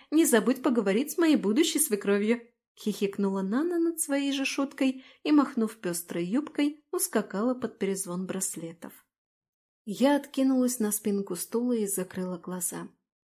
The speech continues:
«А может, плюнуть на всё и пусть делают, что хотят?» Вон Эргар и Нана даже мыслят одинаково. Но обожжётся, глупышка, будет ей уроком.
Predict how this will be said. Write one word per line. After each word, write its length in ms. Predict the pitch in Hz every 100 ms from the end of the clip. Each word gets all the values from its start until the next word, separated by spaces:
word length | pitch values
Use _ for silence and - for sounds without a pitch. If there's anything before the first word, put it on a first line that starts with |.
| -
«А 100 | 214
может, 380 | 247 269 254 -
плюнуть 640 | - 226 311 302 214 -
на 160 | 185
всё 220 | 185 - 226
и 80 |
пусть 300 | 226 277 254
делают, 380 | 202 247 262 247
что 180 | - 254
хотят?» 420 | 247 247 - 269 - _ _ - - -
Вон 340 | 214 262 311
Эргар 380 | 202 175 196 214
и 60 | 185
Нана 320 | 190 220 220
даже 280 | 175 175 175
мыслят 480 | 170 226 - 202 196
одинаково. 640 | 190 185 185 180 190 190 - _ -
Но 160 | 269
обожжётся, 720 | 240 180 170 170 202 220 -
глупышка, 540 | 180 180 - 185 - 180
будет 360 | 196 208 196
ей 160 | 190 185
уроком. 500 | 180 180 175 196